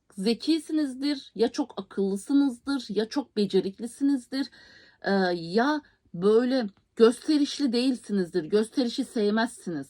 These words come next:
Her şeyi içinize yaşarsınız. Ama içinizde parlama potansiyeline sahipsinizdir ve bu bir takım zeka engelli tayfaların dikkatini çeker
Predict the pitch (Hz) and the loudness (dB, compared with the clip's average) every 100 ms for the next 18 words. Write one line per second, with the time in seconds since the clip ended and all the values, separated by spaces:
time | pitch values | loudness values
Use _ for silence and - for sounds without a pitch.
0 | - 277 262 - 226 190 208 196 214 196 | -8 -2 -2 -2 -6 -6 -4 -4 -2 -4
1 | - 160 156 - 160 - 226 370 392 208 | -4 -8 -8 -10 -10 -6 -4 2 2 2
2 | - - - - - - _ _ _ _ | -2 -20 -20 -20 -20 -20 _ _ _ _
3 | _ - - - 277 311 285 294 339 392 | _ -8 -6 4 6 6 2 0 0 -2
4 | - _ - 233 226 254 269 349 - 262 | -8 _ -8 -2 0 2 2 0 -2 -2
5 | 208 196 214 190 180 175 - 170 170 175 | 0 -2 2 2 2 -4 -4 -4 -4 -6
6 | - 180 170 180 254 294 - 180 254 269 | -4 -4 -4 -4 -4 -4 -8 0 2 2
7 | 165 180 269 285 381 _ _ _ - 185 | -2 0 2 2 -2 _ _ _ -10 2
8 | 349 - 311 254 220 240 - 294 214 226 | 2 2 -2 -2 0 -2 -2 -2 0 0
9 | 214 202 190 180 233 220 208 208 190 185 | 2 2 2 -2 -2 -2 -2 -2 -2 0
10 | 170 156 185 - 196 214 208 - 294 - | -2 -4 -6 -4 -4 -2 -4 -4 -6 -2
11 | 285 269 262 | 0 0 -4